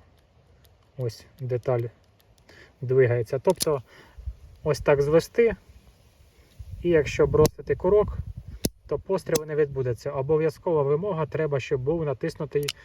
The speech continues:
спусковий гачок. Якщо ось так бросити, то постріл вже буде. Продемонструю якість комор. Я вже чистив револьвер, як вона виглядає. Зараз треба сфокусуватись трошки.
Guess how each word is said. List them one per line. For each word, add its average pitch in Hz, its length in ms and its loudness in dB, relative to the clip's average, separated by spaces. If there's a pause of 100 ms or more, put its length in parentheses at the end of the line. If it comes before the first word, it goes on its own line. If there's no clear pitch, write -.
(160)
спусковий 156 560 -2
гачок. 131 440 -4 (280)
Якщо 143 280 0
ось 170 100 0
так 202 200 2
бросити, 127 520 2
то 180 420 0
постріл 143 400 2
вже 127 140 2
буде. 113 300 -6 (240)
Продемонструю 170 760 6
якість 156 340 4
комор. 185 420 6 (120)
Я 139 140 0
вже 135 360 0
чистив 147 360 -2
револьвер, 147 520 2 (1080)
як 131 220 0
вона 131 160 2
виглядає. 135 680 2 (1700)
Зараз 135 340 -6
треба 123 340 -6
сфокусуватись 147 800 -6
трошки. - 460 -8